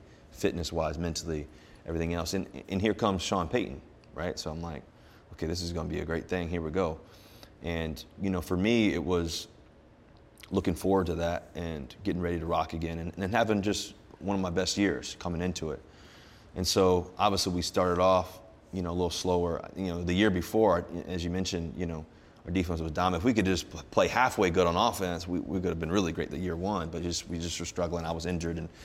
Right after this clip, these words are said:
guys were injured. You know, Bowles was left tackle. Javonte got hurt. There's a bunch of guys were getting hurt. It was just an unfortunate situation year one. And then coming into year two, it's like, "Okay, here we go. We're ready."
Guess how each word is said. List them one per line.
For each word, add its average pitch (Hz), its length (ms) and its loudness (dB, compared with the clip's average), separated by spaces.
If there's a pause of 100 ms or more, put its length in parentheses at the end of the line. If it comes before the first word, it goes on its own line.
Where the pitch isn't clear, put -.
(180)
guys 87 200 4
were 85 100 0
injured. 85 320 0
You 73 340 -6
know, 82 60 -6
Bowles 87 280 2
was 85 180 -4
left 82 220 -4
tackle. 85 540 -2 (180)
Javonte 87 420 -2
got 80 140 0
hurt. 90 200 -2
There's 85 160 -6
a - 20 -14
bunch 104 200 -2
of 80 60 -4
guys 90 220 -2
were 85 40 -6
getting 82 160 -4
hurt. 87 300 -2 (500)
It - 60 -4
was 87 80 0
just 87 140 0
an 92 60 2
unfortunate 90 460 0
situation 87 600 0
year 78 160 -6
one. 80 360 -4 (540)
And 90 80 -2
then 90 60 2
coming 98 240 2
into 87 140 2
year 87 120 2
two, 110 260 4
it's 90 60 4
like, 82 120 0
"Okay, 87 180 2
here 95 120 2
we 92 100 -2
go. 90 160 0
We're 85 100 -2
ready." 87 340 0